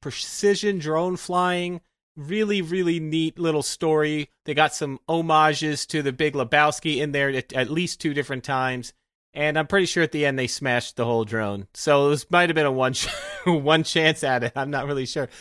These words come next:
But they flew the drone into the bowling pins at the end of the shot. And, uh,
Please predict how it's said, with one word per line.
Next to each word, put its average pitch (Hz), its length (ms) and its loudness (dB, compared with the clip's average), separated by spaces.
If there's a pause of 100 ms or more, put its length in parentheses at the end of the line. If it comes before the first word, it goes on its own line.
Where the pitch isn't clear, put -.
(140)
But 180 100 -4
they 165 140 2
flew 208 260 -2
the 180 140 2
drone 165 240 2
into 175 260 -2
the 156 80 4
bowling 139 380 0
pins 127 280 -4
at 127 120 -4
the 127 120 -2
end 123 140 -2
of 123 60 -4
the 120 80 -2
shot. 127 400 0
And, 120 280 -4
uh, 113 280 -2